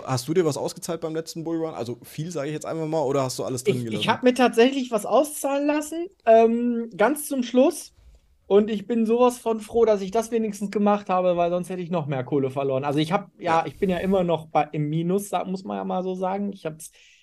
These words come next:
Speaker 2: ich, ich, ich muss es ja mal zugeben, ich bin ja nicht so wie Manu, äh, weil ich einfach dann auch einfach irgendwann keine Zeit mehr hatte und beziehungsweise, ja,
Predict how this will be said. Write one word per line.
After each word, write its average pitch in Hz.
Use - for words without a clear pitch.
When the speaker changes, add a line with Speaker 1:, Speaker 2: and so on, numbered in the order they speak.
Speaker 2:
ich, -
ich, 160
ich -
muss 180
es 135
ja 139
mal 127
zugeben, 185
ich -
bin 170
ja 165
nicht 160
so 165
wie 160
Manu, 185
äh, 170
weil 175
ich 175
einfach 175
dann 170
auch 160
einfach 160
irgendwann 170
keine 165
Zeit 170
mehr 185
hatte 185
und 170
beziehungsweise, 165
ja, 160